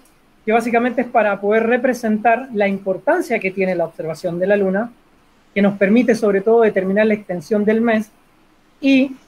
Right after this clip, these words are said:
también disfrutar, como va a ocurrir ahora en la madrugada, no visible en el continente sudamericano, pero para los amigos que están conectados a la red, pueden seguir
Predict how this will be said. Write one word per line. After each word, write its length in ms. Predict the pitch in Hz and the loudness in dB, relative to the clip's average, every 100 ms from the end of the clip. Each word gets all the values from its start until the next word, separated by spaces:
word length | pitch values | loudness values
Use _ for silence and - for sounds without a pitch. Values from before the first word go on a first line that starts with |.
| _ _ _ | _ _ _
también 600 | 214 233 240 240 233 269 - _ _ _ _ | -2 2 2 2 0 -2 -10 _ _ _ _
disfrutar, 600 | 202 254 269 214 175 202 - _ _ _ _ | -2 0 0 2 0 -2 -12 _ _ _ _
como 200 | 190 165 | -8 0
va 60 | 175 | 0
a 40 | |
ocurrir 300 | 190 185 208 | 0 0 4
ahora 280 | 196 202 208 | 6 6 4
en 80 | 208 | 2
la 100 | 190 | 2
madrugada, 540 | 196 208 247 247 226 | 2 2 4 2 2
no 240 | 240 208 240 | 0 0 2
visible 480 | 226 214 262 233 190 | 0 -2 0 2 2
en 80 | |
el 120 | 180 175 | 0 -4
continente 560 | 180 175 190 196 196 | -8 -4 -4 -2 -6
sudamericano, 680 | 202 202 196 208 214 208 208 | -4 -2 0 0 2 0 -2
pero 220 | 208 165 | -4 -6
para 180 | 160 170 | -2 -2
los 160 | 165 190 | -4 -4
amigos 320 | 190 208 214 | 0 0 0
que 80 | 196 | -4
están 240 | - 202 | -2 -2
conectados 500 | 196 190 180 214 202 | 0 -2 0 2 2
a 60 | 214 | 4
la 100 | 208 | 4
red, 180 | 233 247 - _ _ _ _ _ _ - | 2 0 -8 _ _ _ _ _ _ 2
pueden 260 | 214 220 | 4 4
seguir 400 | 208 208 220 220 | 2 2 4 2